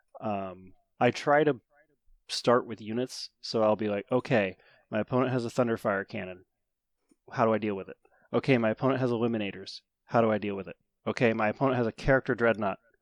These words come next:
How do I deal with it? Um, okay, my opponent can outshoot me. How do I play? Oh,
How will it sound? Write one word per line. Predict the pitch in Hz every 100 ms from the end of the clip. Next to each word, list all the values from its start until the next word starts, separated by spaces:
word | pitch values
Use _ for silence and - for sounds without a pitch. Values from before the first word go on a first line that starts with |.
| _
How | - 107
do | 110
I |
deal | 107 110
with | 101 92
it? | - _ - - _ _ _ _
Um, | - 98 87 87 - _ _ _
okay, | 143 - 123
my | 117
opponent | 113 147 139 123
can | - 156 151
outshoot | 135 117 - 127 -
me. | - _ _ _
How | - 104
do | 101
I | 98
play? | - 143 92 101 _ - _ -
Oh, | 143 113